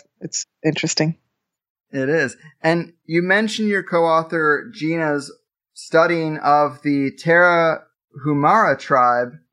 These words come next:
Speaker 2: the tribe that's covered in that well-known book, Born to Run. They run fifty-mile marathons just for fun.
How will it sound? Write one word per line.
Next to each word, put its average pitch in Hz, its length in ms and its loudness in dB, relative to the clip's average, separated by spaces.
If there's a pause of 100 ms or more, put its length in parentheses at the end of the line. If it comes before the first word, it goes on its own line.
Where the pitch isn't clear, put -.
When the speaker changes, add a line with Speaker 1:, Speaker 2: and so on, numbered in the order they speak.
Speaker 2:
the 143 360 -4 (180)
tribe 170 360 0
that's 151 200 -6
covered 180 380 2
in 160 140 0
that 143 380 2
well-known 160 460 2
book, 156 260 2
Born 165 300 0
to 151 80 2
Run. 185 400 0 (240)
They 131 140 -2
run 117 260 -2
fifty-mile 151 720 0
marathons 180 760 2
just 139 280 -6
for 117 120 -6
fun. 196 560 0